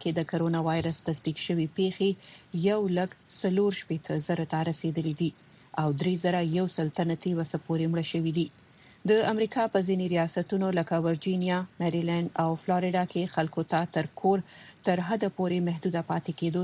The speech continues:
سخته هدایتنامه هم جاري شوې، چې وایي، د سخت ضرورت نه علاوه دې خلک بهر ته نه راوځي. د امریکا صدر ډونالډ ټرمپ هم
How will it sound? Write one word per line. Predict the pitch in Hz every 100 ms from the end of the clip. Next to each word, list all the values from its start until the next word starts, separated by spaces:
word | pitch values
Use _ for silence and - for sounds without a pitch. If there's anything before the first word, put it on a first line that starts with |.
| 175
سخته | 190 - 160 165
هدایتنامه | 156 160 160 165 165 170 170
هم | 175
جاري | 170 165 165
شوې، | 202 208 208 - - - -
چې | 175 165
وایي، | 190 214 - -
د | 170 -
سخت | 190 - -
ضرورت | 170 165 190 185 - - 160
نه | 165 - 170
علاوه | 165 165 196
دې | 208 202
خلک | - 160 156 160
بهر | 160 180 -
ته | 160 175
نه | 170
راوځي. | 160 160 180 160 - - - - _ 151
د | -
امریکا | 165 156 165 160
صدر | 175 170 165
ډونالډ | 165 165 151
ټرمپ | 180 175
هم | 226